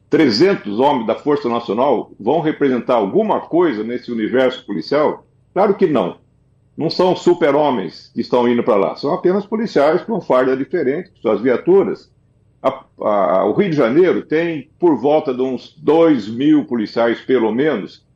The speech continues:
afastado da polícia completamente. Tá trabalhando em secretaria, órgãos civis. Pernambuco não é mu-, não é muito diferente, se calcula que tem uns mil e quinhentos policiais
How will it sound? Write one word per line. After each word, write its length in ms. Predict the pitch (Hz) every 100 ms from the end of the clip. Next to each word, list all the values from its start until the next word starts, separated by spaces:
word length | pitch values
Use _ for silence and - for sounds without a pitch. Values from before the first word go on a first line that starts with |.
| -
afastado 960 | 135 - 135 - - 143 131 98 98 -
da 140 | 113
polícia 480 | 127 113 117 135 113
completamente. 640 | 110 117 151 143 113 98
Tá 120 | - 185
trabalhando 500 | 214 185 170 170 156
em 60 |
secretaria, 560 | - 147 143 104 143 143
órgãos 360 | 127 113 117
civis. 540 | 107 95 165 135 - _ _ _ _ _
Pernambuco 540 | - 185 151 123 208 165
não 100 | 139
é 60 |
mu-, 180 | 151 139
não 120 | 131 139
é 40 |
muito 200 | 143 -
diferente, 560 | 117 - 95 156 151 -
se 80 |
calcula 480 | 139 135 123 160 156
que 60 | 147
tem 100 | 143
uns 180 | 135 113
mil 240 | 170 175
e 60 | -
quinhentos 380 | 139 139 139
policiais 720 | - 120 101 139 151 101 -